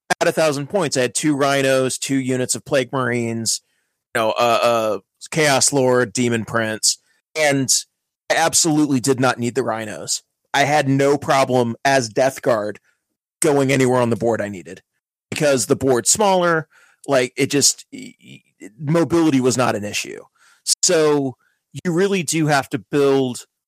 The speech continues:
to the missions and the boards at all points levels, uh, which is good because it means that a thousand point games are going to feel different than two thousand point games, which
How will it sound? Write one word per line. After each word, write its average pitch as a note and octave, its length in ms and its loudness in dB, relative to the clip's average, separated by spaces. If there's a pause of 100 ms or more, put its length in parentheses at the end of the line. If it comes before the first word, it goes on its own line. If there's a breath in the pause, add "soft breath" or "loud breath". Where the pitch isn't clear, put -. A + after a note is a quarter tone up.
(120)
to D#3+ 180 2
the C3+ 120 0
missions C3 680 0
and C3 240 2
the A#2+ 60 -2
boards A#2+ 520 0 (120)
at C3 200 0
all A#2+ 200 2
points A#2+ 360 -2
levels, - 460 -8 (320 loud breath)
uh, D3+ 140 2
which G3 180 0
is G#3+ 140 0
good C4 200 2
because C#3 220 -2
it C#3+ 100 -2
means E3 200 -2
that D#3 80 4
a C#3 60 2
thousand C#3+ 440 0
point C3+ 320 -2
games B2+ 500 0
are C3 120 2
going C3 260 0
to B2 80 0
feel C3+ 300 0
different B2+ 580 -2
than A#2 460 0 (260 soft breath)
two D#3 220 0
thousand A#2+ 420 2
point A#2 240 -6
games, G2 380 -6 (300 loud breath)
which - 420 0